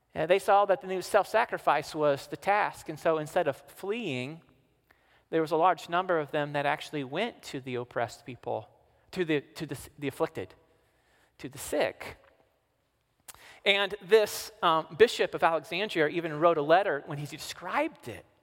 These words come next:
And they didn't go because they thought, "Oh, we'll be, we'll be spared from this infection." They didn't have a theology that said, "Oh, we'll be protected if we go." Even they knew that God could do so.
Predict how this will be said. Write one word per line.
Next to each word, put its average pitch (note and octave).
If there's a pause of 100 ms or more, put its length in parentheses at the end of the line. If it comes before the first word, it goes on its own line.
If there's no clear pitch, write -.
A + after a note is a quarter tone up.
(1120)
And G3+
they A#3+
didn't D#4
go C#4
because -
they G#3
thought, G3+
"Oh, A3+
we'll A#3
be, A3
we'll A#3
be G3+
spared A#3
from E3 (200)
this F3
infection." D3+ (560)
They A3
didn't C#4
have A3
a F3+ (180)
theology A3
that A3
said, A#3
"Oh, C4 (220)
we'll C#4
be C#4+
protected B3+
if A#3+
we A#3+
go." A#3+ (800)
Even D4+
they C4
knew B3+
that A3
God G#3
could A3
do B3
so. B3